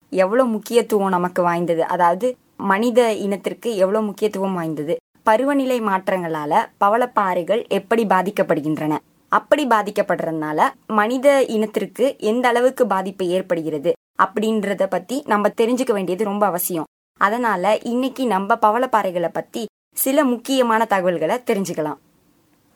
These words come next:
ஒரு நாட்டுல கடல் வளம் வந்து எப்படி கணக்கிடப்படுகிறது அப்படின்னா, பவளப்பாறைகளை வச்சுதான் கணக்கிடப்படுகிறது. ஆனா இப்ப உலகம் முழுவதும் உள்ள பவளப்பாறைகள் வந்து அழிவின் விளிம்பில் உள்ளது.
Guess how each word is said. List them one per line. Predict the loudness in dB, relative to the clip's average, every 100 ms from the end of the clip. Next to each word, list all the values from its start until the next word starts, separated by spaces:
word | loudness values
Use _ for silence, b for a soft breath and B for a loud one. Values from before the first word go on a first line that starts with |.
| 6
ஒரு | 6 6
நாட்டுல | 2 0 0 -2 0 0 -4
கடல் | -2 0 0
வளம் | 0 -2 -4
வந்து | -4 -4
எப்படி | -4 -2 -2 -4 -6 -6
கணக்கிடப்படுகிறது | -6 -4 -2 -2 -2 -2 0 0
அப்படின்னா, | 0 -2 -6 -6 -8 -4
பவளப்பாறைகளை | -2 0 0 0 0 -2 -2
வச்சுதான் | -4 -4 -4
கணக்கிடப்படுகிறது. | -4 -2 -2 -2 -4 -4 -6 -8 -10 _ _
ஆனா | 0 0 0 -4
இப்ப | -6 0 2
உலகம் | 2 4 2 0
முழுவதும் | 0 0 0 -2
உள்ள | -4 -2
பவளப்பாறைகள் | 0 0 0 -2 -4 -6
வந்து | -6 -6 0
அழிவின் | 0 0 -2 -2
விளிம்பில் | -2 -4 -4
உள்ளது. | -2 -2 -2